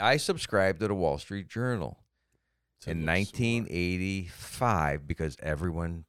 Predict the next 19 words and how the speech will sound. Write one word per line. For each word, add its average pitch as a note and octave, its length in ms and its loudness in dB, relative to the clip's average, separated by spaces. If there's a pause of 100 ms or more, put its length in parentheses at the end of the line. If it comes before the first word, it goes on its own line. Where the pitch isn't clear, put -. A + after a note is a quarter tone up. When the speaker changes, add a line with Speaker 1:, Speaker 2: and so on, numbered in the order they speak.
Speaker 1:
told D#3+ 400 -2
you C2+ 320 -6 (140)
that's E2 180 -4
what D#2+ 160 -6
you D#2 80 -4
had C2+ 360 -4
to D#2+ 100 -4
do F#2+ 500 0 (120)
when - 100 -8
Speaker 2:
Yeah. D#2 60 -4
Speaker 1:
you D2 60 -4
got C#2 200 -6
out C2+ 140 -2
of, - 40 -6 (320)
I E3 160 8
followed C#3 440 6
that E2+ 240 2
path. D#2 720 -2 (760)
<clears throat> B2+ 540 2